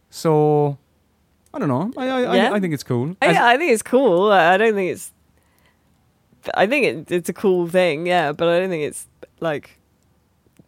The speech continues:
Speaker 2: as amazing. Like, I
Speaker 1: don't
Speaker 2: I'm
Speaker 1: think
Speaker 2: not
Speaker 1: it's a game changer. Do you think anything in this D L C is?
Speaker 2: Not necessarily, personally. But,
Speaker 1: Does it
Speaker 2: uh,
Speaker 1: not,
Speaker 2: well,
Speaker 1: does it,
Speaker 2: I mean
Speaker 1: does it not excite you as a Zelda fan?
Speaker 2: No, not really.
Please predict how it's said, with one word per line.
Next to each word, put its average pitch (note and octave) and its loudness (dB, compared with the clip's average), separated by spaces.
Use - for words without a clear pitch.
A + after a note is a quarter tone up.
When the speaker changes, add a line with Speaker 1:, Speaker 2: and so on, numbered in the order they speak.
Speaker 2:
as G#3 -4
amazing. G3 2
Like, G3+ 4
I G3+ 4
Speaker 1:
don't F#3 6
Speaker 2:
I'm F#3 4
Speaker 1:
think F#3+ 2
Speaker 2:
not F#3+ 2
Speaker 1:
it's E3 -2
a D#3+ -10
game F3 2
changer. A#2 -2
Do - 0
you F3 4
think F#3+ 2
anything G#3+ 2
in F3 2
this D#3+ 0
D D3+ 0
L C#3 2
C B2+ -6
is? G#2 -8
Speaker 2:
Not G3 -10
necessarily, D#3 -10
personally. D#3 -12
But, - -10
Speaker 1:
Does C#3 -4
it - 0
Speaker 2:
uh, - 6
Speaker 1:
not, D4 4
Speaker 2:
well, C#4+ 6
Speaker 1:
does - 2
it, F3+ 2
Speaker 2:
I G3 0
mean A3 0
Speaker 1:
does E3 0
it F3+ 4
not F3 4
excite G3 0
you F3+ 0
as D#3+ -2
a D#3+ 0
Zelda D#3 -2
fan? B2+ -6
Speaker 2:
No, D4+ -14
not - -18
really. - -12